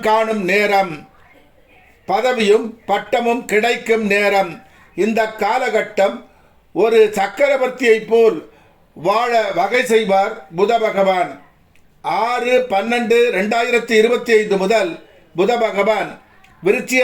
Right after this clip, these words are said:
ராசியில் இருந்து இருபத்தஞ்சு பன்னெண்டு ரெண்டாயிரத்தி இருபத்தி ஐந்து வரை பலன் தருகிறார். உடலும்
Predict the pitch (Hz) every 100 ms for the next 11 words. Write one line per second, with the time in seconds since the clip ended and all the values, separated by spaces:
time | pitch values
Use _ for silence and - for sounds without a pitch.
0 | 233 226 202 226 214 190 202 202 220 196
1 | 170 - - _ 160 214 254 - 240 214
2 | 233 233 - - 196 220 240 214 233 202
3 | 196 233 233 220 233 214 233 240 233 208
4 | 190 190 220 202 165 - - _ _ 175
5 | 214 247 202 214 185 190 175 147 - -
6 | _ - - _ _ _ _ _ _ -
7 | 156 190 233 233 247